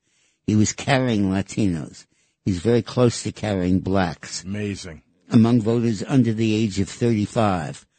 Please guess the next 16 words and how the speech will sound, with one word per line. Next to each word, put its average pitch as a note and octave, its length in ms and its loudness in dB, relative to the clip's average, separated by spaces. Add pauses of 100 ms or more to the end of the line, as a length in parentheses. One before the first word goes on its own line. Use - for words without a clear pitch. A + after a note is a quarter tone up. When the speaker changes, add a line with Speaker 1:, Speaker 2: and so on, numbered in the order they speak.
(440)
Speaker 1:
in A2 160 4
twenty B2 380 2
twenty, A2+ 420 0
Biden G2+ 520 0
won G#2+ 260 2
by F#2+ 140 -2
seventeen G2 600 0
points. - 480 -2 (420)
In G#2 160 4
these A2 240 2
polls, G2 440 0
Trump - 320 -2
was - 180 -2
ahead F#2+ 320 0
by F#2 160 -2
three. G#2 480 -2